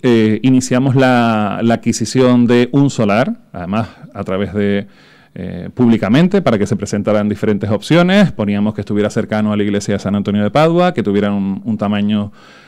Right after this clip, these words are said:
eh, pues, justo para poder tener dos salas velatorio, es decir, que fuera suficientemente amplio,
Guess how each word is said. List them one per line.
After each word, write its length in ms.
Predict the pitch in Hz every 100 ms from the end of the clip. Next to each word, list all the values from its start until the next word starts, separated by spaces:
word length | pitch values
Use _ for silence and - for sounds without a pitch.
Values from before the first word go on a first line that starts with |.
| -
eh, 880 | - 107 107 101 98 95 92 90 90 90
pues, 180 | 98 87 - - 139 127 _ 240 _ _ - - 101 - - - - _
justo 420 | - - 165 - 113
para 180 | 101
poder 180 | 98 107
tener 240 | 101 110 104
dos 140 | 110
salas 260 | 117 107 107
velatorio, 540 | 110 110 170 185 262 - - - _
es 160 | -
decir, 120 | 110 107
que 160 | 104
fuera 240 | 101 120 107
suficientemente 800 | 110 120 113 110 107 110 110 143
amplio, 400 | 175 185 202